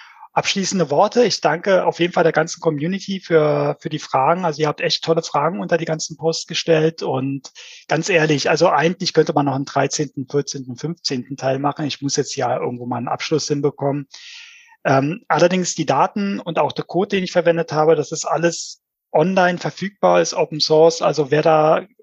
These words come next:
noch weitermachen möchte, gerne nehmt euch die Daten, nehmt euch den Code,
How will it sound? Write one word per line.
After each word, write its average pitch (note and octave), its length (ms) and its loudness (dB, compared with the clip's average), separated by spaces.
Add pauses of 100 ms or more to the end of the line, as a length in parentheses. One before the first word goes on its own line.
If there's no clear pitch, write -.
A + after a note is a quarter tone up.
(100)
noch C3+ 220 -6
weitermachen C#3+ 540 0
möchte, F3 580 2 (120)
gerne F3+ 480 0
nehmt E3 300 -4
euch F3+ 280 -4
die F3+ 100 -8
Daten, D3+ 360 -2
nehmt D3 220 -4
euch E3+ 160 -4
den F3 160 -10
Code, D#3 340 0